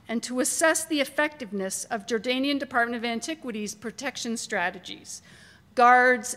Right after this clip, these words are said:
and local community outreach and monitoring. And we also are interested in our own impact on the land and how we might encourage people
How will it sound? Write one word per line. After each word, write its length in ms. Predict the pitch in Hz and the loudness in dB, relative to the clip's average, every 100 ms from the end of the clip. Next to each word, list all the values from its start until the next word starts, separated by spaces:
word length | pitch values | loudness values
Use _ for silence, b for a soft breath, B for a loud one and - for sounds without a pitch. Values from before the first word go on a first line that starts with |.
| - | -2
and 260 | 220 214 | -2 0
local 240 | 233 240 240 | 0 -2 -4
community 560 | 262 233 233 220 214 214 | -2 0 0 -2 -4 -2
outreach 680 | 220 185 247 247 - - - | -2 -2 -6 -6 -8 -8 -6
and 200 | 214 214 | -4 -2
monitoring. 520 | 208 196 180 175 - - - B B B B B B | -2 -4 -8 -10 -14 -20 -20 B B B B B B
And 220 | - 302 294 | 2 2 2
we 140 | 311 | 2
also 460 | 311 349 453 339 311 | 4 4 4 2 4
are 60 | |
interested 520 | 294 277 285 - 277 269 | 4 2 -4 -4 -4 -4
in 220 | 262 254 | -2 2
our 280 | 240 233 - | 2 0 -2
own 240 | 269 285 262 | 0 0 -2
impact 580 | 220 202 214 185 - | -4 -4 -4 -4 -4
on 140 | 202 196 | -8 -6
the 80 | 190 | -6
land 500 | 185 180 104 196 - - | -6 -6 -8 -12 -14 -8
and 140 | 220 | -6
how 280 | 214 254 233 | 2 6 6
we 480 | 214 208 277 294 277 | 4 0 2 2 2
might 300 | 233 220 220 | 2 0 -2
encourage 560 | 220 - 240 233 226 - | -6 -4 -2 -2 -4 -8
people 580 | 220 - 190 185 190 | -10 -6 -4 -4 -8